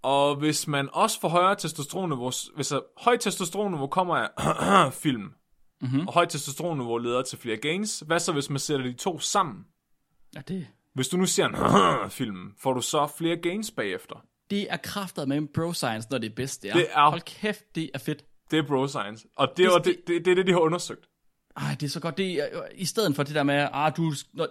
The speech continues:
Speaker 2: det første, du skal gøre, når du står op om morgenen, det er, at du skal faste, og så skal du løbe atten kilometer, og så må du aldrig løbe igen, fordi det eneste, du skal gøre, det er, at du skal løfte.
Speaker 1: <laughs>
Speaker 2: Præcis. Og så skal, husk, du skal se porno, inden du løfter, fordi så får du de højeste gains, mand.
Speaker 1: Det er faktisk, det er okay. Det, det
Speaker 2: <laughs>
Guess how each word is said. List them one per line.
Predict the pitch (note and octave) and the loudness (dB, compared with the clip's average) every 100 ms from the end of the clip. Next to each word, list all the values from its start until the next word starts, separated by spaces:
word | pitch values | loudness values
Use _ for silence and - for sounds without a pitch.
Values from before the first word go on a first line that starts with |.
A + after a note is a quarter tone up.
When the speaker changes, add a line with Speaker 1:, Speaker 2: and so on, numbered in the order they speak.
| E3+ | -4
Speaker 2:
det | D3 | -2
første, | F#3 - | -4 -2
du | D#3+ | -4
skal | E3+ | 2
gøre, | D3+ | 4
når | D#3 | 4
du | C#3 | -2
står | C3 C#3+ | -2 -2
op | |
om | D3 | 2
morgenen, | C#3+ D#3 D3 | 2 2 0
det | C3+ | 0
er, | B2 | -4
at | C3 | -6
du | |
skal | - C3+ | -10 -12
faste, | D#3 D3+ E3+ A#2+ | -10 -10 -10 -10
og | A2 | -12
så | - | -8
skal | D#3 | -4
du | C#3 | -2
løbe | C#3 D#3 - | -2 -2 -6
atten | D3+ - C3+ | -10 -8 -8
kilometer, | D3+ D3 D3+ B2 | -4 -2 0 -2
og | F2+ | -6
så | - C3 B2+ C3 | -4 -2 -2 -2
må | C3 | -4
du | |
aldrig | B2 D#3+ F3 | 0 0 2
løbe | D3 D#3 | 2 2
igen, | D3 C#3+ C#3+ | 2 0 0
fordi | C3+ A2+ | -4 -8
det | A2+ | -4
eneste, | C#3+ C#3 | -6 -6
du | |
skal | - C3+ | -10 -6
gøre, | B2+ | -4
det | |
er, | |
at | A#2+ | -6
du | A#2 | -6
skal | B2 | -8
løfte. | A2 C#3 - - - _ _ _ - | -4 -6 -6 -18 -20 _ _ _ -8
Speaker 1:
<laughs> | B2+ G2+ - | -4 -4 -4
Speaker 2:
Præcis. | C3 F3+ - - | -4 -4 -6 -10
Og | C#3 | -4
så | D3+ - - - | -2 -2 -6 -4
skal, | - F3+ | 0 4
husk, | F3+ G#3+ | 4 4
du | G3 | 0
skal | F3+ F#3 | -6 -4
se | E3 | -4
porno, | E3 F#3 F#3+ | -4 -2 0
inden | F3 | -2
du | F3 | -2
løfter, | D#3 F3 - | -4 -4 -6
fordi | C#3+ C#3 | -10 -10
så | D#3 | -6
får | F#3 | -2
du | D3 | -2
de | F3 | -2
højeste | D#3+ D3+ C#3+ | 0 0 -2
gains, | - D#3+ D3+ C#3+ | -6 -4 -2 -4
mand. | A#2+ - _ _ _ _ _ - - | -10 -12 _ _ _ _ _ -16 0
Speaker 1:
Det | |
er | C3 | 2
faktisk, | C3+ C3 C3 | 4 4 2
det | D3 | -4
er | C3 | -2
okay. | A#2 A#2 G#2 A2 _ _ _ _ - | -2 -4 -8 -8 _ _ _ _ -2
Det, | C3+ C#3 | 0 0
det | C#3 C3+ - - - | -2 -6 -6 -12 -8
Speaker 2:
<laughs> | G#3 | -4